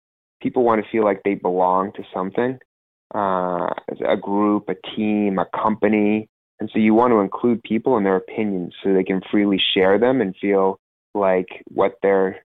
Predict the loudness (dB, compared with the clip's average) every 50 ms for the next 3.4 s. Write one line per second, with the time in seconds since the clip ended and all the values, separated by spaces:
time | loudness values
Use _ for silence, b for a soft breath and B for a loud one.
0 | _ _ -20 -10 -4 -2 0 0 0 -2 -4 -6 -8 -10 -14 -20 _ _ _ -4
1 | -2 -2 -2 -2 -4 -6 -4 -2 -2 -2 -2 -2 -4 -6 -6 -4 -4 -2 -2 -4
2 | -4 -6 -8 -12 -14 -14 -16 _ _ _ _ _ _ _ _ -10 -8 -4 -2 0
3 | 0 0 0 0 0 0 -2 -2